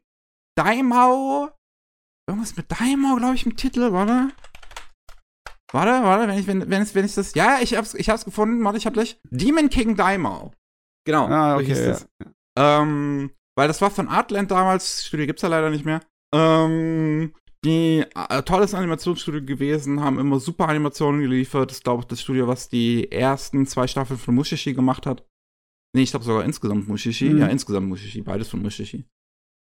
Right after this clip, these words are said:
Speaker 1: Ähm, und jetzt dieses Classroom for Heroes, das ist von Studio Acta, ist auch ein lang existierendes,
Speaker 2: <laughs>
Speaker 1: unabhängiges Studio,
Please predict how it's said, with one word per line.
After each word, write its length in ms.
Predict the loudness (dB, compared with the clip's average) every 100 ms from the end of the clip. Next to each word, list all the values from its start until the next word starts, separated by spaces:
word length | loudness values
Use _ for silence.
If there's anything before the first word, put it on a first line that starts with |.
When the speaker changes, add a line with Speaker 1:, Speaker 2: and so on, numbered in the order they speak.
| -2
Speaker 1:
Ähm, 840 | 2 2 2 2 2 2 -2 -4 0
und 1160 | 4 4 4 2 2 2 2 2 0 -4 -10 _ _ _ -20 _ _ -20 -8
jetzt 320 | -2 -2 -2 -6
dieses 320 | -4 -4 0
Classroom 380 | 0 0 -2 -2
for 140 | -4
Heroes, 220 | -2 -2
das 140 | -4 -4
ist 120 | -8
von 200 | -4 -4
Studio 280 | -2 0 0
Acta, 340 | 0 -2 -2 -2
ist 120 | 0
auch 220 | -2 0
ein 200 | -2 0
lang 280 | 2 2 0
existierendes, 840 | -6 -10 -10 -4 0 0 0 -2
Speaker 2:
<laughs> 0 |
Speaker 1:
unabhängiges 680 | 0 0 0 -2 -4 -6 -6
Studio, 540 | -6 0 2 2